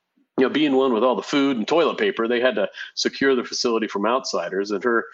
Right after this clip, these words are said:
immediate problem was, uh, that family members were coming by the warehouse and there were unlocked doors and things like that. And her message was gonna be, "Don't ask your family members to come. Don't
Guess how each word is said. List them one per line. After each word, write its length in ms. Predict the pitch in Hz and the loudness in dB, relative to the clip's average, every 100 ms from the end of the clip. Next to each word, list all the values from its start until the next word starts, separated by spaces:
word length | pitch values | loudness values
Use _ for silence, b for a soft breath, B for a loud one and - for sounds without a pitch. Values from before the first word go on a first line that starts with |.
| B B B | B B B
immediate 380 | 139 170 135 - | 0 2 0 0
problem 420 | 151 180 131 110 | 2 2 0 0
was, 420 | 117 117 117 104 | 0 2 0 0
uh, 200 | 120 117 | 2 2
that 180 | 113 110 | 2 2
family 320 | 127 143 156 | 2 2 2
members 320 | 110 98 98 | 2 0 0
were 60 | 101 | 0
coming 220 | 127 120 | 0 0
by 180 | 117 117 | 2 2
the 60 | 113 | 2
warehouse 500 | 156 131 98 87 117 | 2 2 0 0 -2
and 100 | 104 | 0
there 100 | 107 | 0
were 120 | 113 | 2
unlocked 540 | 135 139 123 120 127 - | 2 2 2 2 0 0
doors 400 | 117 165 101 104 | 2 2 0 -2
and 120 | 95 | -4
things 220 | 123 139 | -4 -2
like 180 | 120 104 | 0 0
that. 300 | 120 156 92 - | 2 2 0 -6
And 120 | 92 | -6
her 100 | 117 | -2
message 320 | 151 170 160 123 | 0 0 -2 -4
was 100 | 117 | -2
gonna 140 | 147 | -2
be, 260 | 135 123 B B B _ | 0 -4 B B B _
"Don't 240 | 190 190 196 - | 0 2 0 0
ask 320 | 139 139 - | 2 0 -4
your 80 | 123 | -2
family 320 | 139 131 139 | 0 2 0
members 300 | 135 127 107 | 0 0 -4
to 100 | 120 | -2
come. 300 | 135 107 240 - | -2 -2 -6 0
Don't 200 | 175 | 0